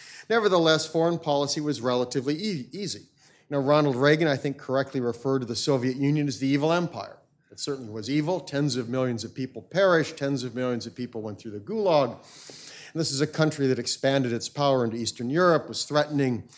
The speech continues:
was worrisome, at times allied with, at times, you know, not quite so allied with, uh, Maoist China. But nevertheless, you look around the world,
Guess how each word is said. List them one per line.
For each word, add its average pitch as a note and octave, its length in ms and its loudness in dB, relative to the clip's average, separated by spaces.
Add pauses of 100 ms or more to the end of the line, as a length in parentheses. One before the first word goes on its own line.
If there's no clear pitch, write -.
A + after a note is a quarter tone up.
(180)
was A2 160 -8
worrisome, C#3 720 2 (520)
at G2+ 140 -8
times D#3 360 4
allied C3+ 380 4
with, B2 260 -2
at B2 80 -8
times, A#2+ 440 0
you A2+ 60 0
know, G#2+ 40 -2
not A2+ 240 0
quite D#3 240 6
so C#3+ 160 0
allied B2+ 320 4
with, A#2 260 -4
uh, A#2 40 -2
Maoist A2+ 440 0
China. E3+ 320 2
But B2+ 180 -6
nevertheless, C#3+ 600 -2
you D3 60 -6
look F#3+ 240 -2
around C3 320 0
the A#2 60 -6
world, E3 500 0